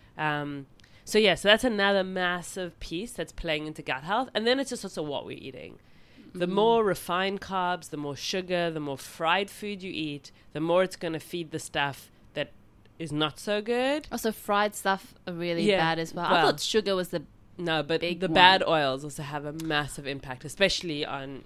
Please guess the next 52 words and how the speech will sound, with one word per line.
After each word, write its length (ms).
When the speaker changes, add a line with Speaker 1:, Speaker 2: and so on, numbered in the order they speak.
Speaker 1:
you 80
know, 100
inflammation, 560
which 160
we'll 100
talk 200
about 300
a 60
little 200
bit 140
later. 200
Speaker 2:
Right. 580
Speaker 1:
So 480
that's 320
the 120
other 200
big 180
impact, 460
is 120
just 460
what 300
people 320
are 40
eating, 580
um, 540
is 160
really 440
starting 420
to 140
affect 560
their 120
gut 200
health 320
as 180
well. 260
On 140
the 80
flip 280
side, 460
if 120
you 80
turn 240
that 100
on 140
its 160
head 220
and 180
you 60
eat 140
a 60
diet 400
that's 240